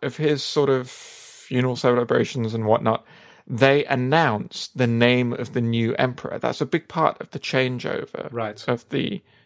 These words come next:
Speaker 1: of the imperial name, right? And these names are not, it's not the same name as that actual person's name. That's the other detail.
Speaker 2: Right.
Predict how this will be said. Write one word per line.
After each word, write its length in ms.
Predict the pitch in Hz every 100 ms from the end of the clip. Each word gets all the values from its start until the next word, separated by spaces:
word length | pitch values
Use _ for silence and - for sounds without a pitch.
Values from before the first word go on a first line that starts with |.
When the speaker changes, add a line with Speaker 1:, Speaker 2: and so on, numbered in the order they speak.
| -
Speaker 1:
of 120 | -
the 100 | 131
imperial 680 | 117 131 117 107 104 104 - _ _ -
name, 520 | 117 123 131 - - -
right? 160 | - - - - - 139
And 120 | 151 165
these 200 | 170 160
names 340 | 156 147 143
are 40 |
not, 460 | 139 143 135 - - _
it's 180 | - -
not 200 | 151 147
the 80 | 143
same 360 | - 143 131 123
name 460 | 127 120 117 110 -
as 480 | 117 110 110 - - _ _ _ _ _ -
that 160 | 127
actual 280 | 117 - 117
person's 600 | - 135 117 - 190 -
name. 320 | 123 117 - -
That's 220 | - -
the 100 | 127
other 240 | 120 120 - _ _ _ -
detail. 580 | 131 110 - - 135 - -
Speaker 2:
Right. 300 | 120 113